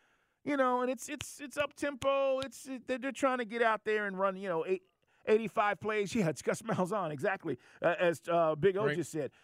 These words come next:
Speaker 1: They're trying to run eighty-five plays, and, you know, Plumlee, their quarterback, uh, kinda up and down. I mean, I, I was not necessarily impressed with him, thirteen touchdowns in nine games. So he's gonna face a Georgia Tech defense that's averaging, okay,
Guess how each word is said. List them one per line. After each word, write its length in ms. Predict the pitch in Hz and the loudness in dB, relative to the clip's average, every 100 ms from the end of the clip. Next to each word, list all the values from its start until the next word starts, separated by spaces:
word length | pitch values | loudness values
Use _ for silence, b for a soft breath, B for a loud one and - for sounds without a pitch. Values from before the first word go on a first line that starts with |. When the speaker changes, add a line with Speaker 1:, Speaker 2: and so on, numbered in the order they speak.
| b | b
Speaker 1:
They're 120 | 226 | 4
trying 220 | 240 277 226 | 6 0 0
to 80 | |
run 140 | 214 214 | -2 -2
eighty-five 420 | 208 175 202 180 | -4 0 0 0
plays, 480 | 190 220 196 170 143 | -2 -2 0 0 -2
and, 220 | 156 135 b b b | -2 -4 b b b
you 80 | 226 | 0
know, 120 | 214 | 0
Plumlee, 360 | 170 220 254 202 | 2 0 0 0
their 140 | 190 | -2
quarterback, 560 | 208 196 175 147 151 151 | 0 0 0 0 -2 -2
uh, 180 | 143 151 156 | -8 -10 -4
kinda 260 | 233 233 | -2 2
up 140 | 214 214 | 2 0
and 100 | 185 | -2
down. 360 | 185 180 107 | -2 -2 -6
I 60 | 143 | -6
mean, 400 | 165 165 160 127 135 - | -4 -4 -6 -8 -12 -2
I, 120 | 156 | -2
I 20 | |
was 220 | 165 170 151 | 0 -2 0
not 180 | 185 - | -2 -2
necessarily 600 | 185 185 185 202 175 160 | -4 -4 -4 -2 -2 -4
impressed 420 | 131 - 170 180 | -8 -4 -2 -2
with 100 | 185 | -4
him, 140 | 165 170 | -4 -2
thirteen 320 | 185 - 190 | -2 -2 -2
touchdowns 440 | 185 170 185 175 | -2 -2 -4 -4
in 80 | 143 | -4
nine 240 | 160 175 160 | -4 -4 -2
games. 440 | 165 170 185 - b b b b _ | -2 -2 -4 -10 b b b b _
So 480 | 196 170 160 147 123 | 2 4 2 0 -4
he's 200 | 131 190 | -4 -4
gonna 220 | 175 190 151 | -2 -2 -2
face 240 | 180 160 | -2 -4
a 60 | 147 | -2
Georgia 260 | 175 156 | -2 -2
Tech 260 | - 180 131 | -4 -6 -2
defense 440 | 151 - 143 123 | -4 -4 -6 -4
that's 300 | 123 113 - _ | -4 -4 -10 _
averaging, 1040 | 151 180 202 180 170 123 127 107 110 117 - | -2 0 0 0 -2 -2 -4 -4 -8 -10 -6
okay, 520 | 127 - 139 135 | -6 -2 -2 -2